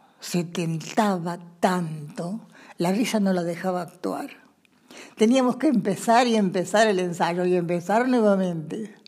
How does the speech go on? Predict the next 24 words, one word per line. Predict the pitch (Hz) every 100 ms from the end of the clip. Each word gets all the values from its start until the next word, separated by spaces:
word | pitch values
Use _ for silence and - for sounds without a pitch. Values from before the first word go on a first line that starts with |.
| - - _ -
Ah, | 190 196 190 175 165 147 147 - - -
bueno, | 226 185
después | 190 202 277
de | 277
tantos | 277 262 208
ensayos, | 180 165 220 214 226 - - - - -
un | 226 233
di-, | 208 214
ese | 214 214
día | 214 208 208 254 - - -
llega | - 226 208
Eli | 208 233 214 233 262 - - -
para | 196 190
filmar, | - 202 185 190 185 185 165 - - _ _ _ _ _ _ _ _
pero | 202 202
faltan | 175 - 202 175 170 170 165 - _
un | 294 302
prolongador | 226 202 226 208 175 208 214 247 - - - _ - _ -
y |
unas | 233 214 -
fichas. | 170 165 - - - - - _ _ _ - - -
"Ah, | - 269 262 226 233
nosotras | 233 302 294 262
vamos | 277 247 208 202 214 -